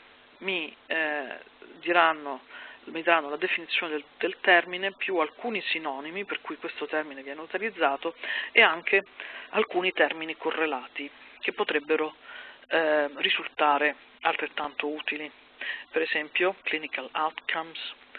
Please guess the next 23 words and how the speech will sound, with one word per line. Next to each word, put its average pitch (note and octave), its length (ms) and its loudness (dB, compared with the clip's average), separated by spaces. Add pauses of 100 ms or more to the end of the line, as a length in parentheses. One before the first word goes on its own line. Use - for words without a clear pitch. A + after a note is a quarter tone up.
(220)
clinical E3+ 480 -2
trial, D3+ 540 0 (1080)
trials D#3 520 0
and C#3+ 180 -8 (100)
systematic D3 720 -6
review, D3 380 -4 (420)
che - 340 6
selezionerò E3 600 0
insieme D3 540 -6 (420)
al - 180 -6
termine C#3 340 -6 (100)
stesso. - 460 -4 (720)
Quando D#3 280 2
ho - 60 -14
completato F3 600 4
la C4+ 60 -6
selezione A3 580 -4
clicco - 280 -10
su - 240 -6
aggiungi C#3 600 -4
alla C#3 120 -12
ricerca - 600 0 (1400)
e G3 260 6